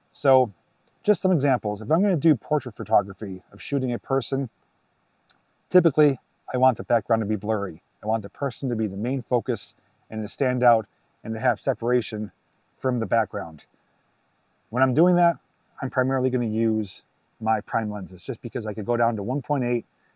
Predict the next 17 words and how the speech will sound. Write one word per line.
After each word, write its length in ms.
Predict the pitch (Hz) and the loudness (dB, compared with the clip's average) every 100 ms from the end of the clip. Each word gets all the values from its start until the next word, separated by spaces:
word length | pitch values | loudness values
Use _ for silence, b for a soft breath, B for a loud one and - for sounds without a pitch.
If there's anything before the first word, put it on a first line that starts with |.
| _ _ _ - | _ _ _ -8
and 120 | 113 | -6
I'm 160 | 113 | -6
guaranteed 380 | 113 131 117 131 | -2 -2 -2 -4
to 40 | 113 | -4
get 140 | 113 | -4
that 140 | 104 | -6
nice 500 | 104 117 113 101 - _ _ | -4 -4 -4 -6 -14 _ _
blurry 280 | - 113 107 | -2 0 0
background. 640 | 98 110 104 104 82 78 - _ _ _ _ _ _ _ _ _ _ _ - | 0 -2 -2 -8 -12 -16 -20 _ _ _ _ _ _ _ _ _ _ _ -6
If 140 | 143 | 2
I'm 140 | 202 202 | 4 6
gonna 120 | 190 | 4
be 60 | 131 | 4
doing, 380 | 156 160 151 | 4 4 2
say, 400 | 131 127 123 117 | -2 0 2 2
nature 340 | 104 117 123 127 | 0 -4 -4 -6
photography, 800 | 127 127 127 131 - 131 123 | -2 2 2 0 -4 -2 -2